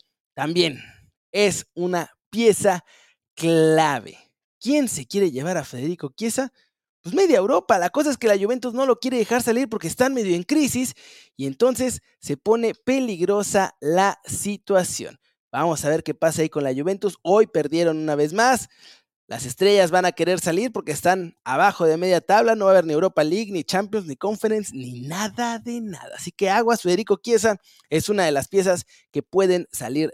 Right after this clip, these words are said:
de la Juventus. Vamos a tener que hablar de Marcelo Flores.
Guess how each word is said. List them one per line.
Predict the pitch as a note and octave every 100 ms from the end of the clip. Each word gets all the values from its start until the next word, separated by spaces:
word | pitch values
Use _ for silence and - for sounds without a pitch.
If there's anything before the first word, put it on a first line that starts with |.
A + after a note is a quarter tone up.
| -
de | G3 G3
la | F#3 F#3
Juventus. | F#3+ D#3 A2 - -
Vamos | C#4 C#4+
a | A#3+
tener | A#3 A#3
que | A3+
hablar | G#3+ G#3+
de | G#3
Marcelo | F3+ D#3 G3
Flores. | F3+ G3 G3+ G3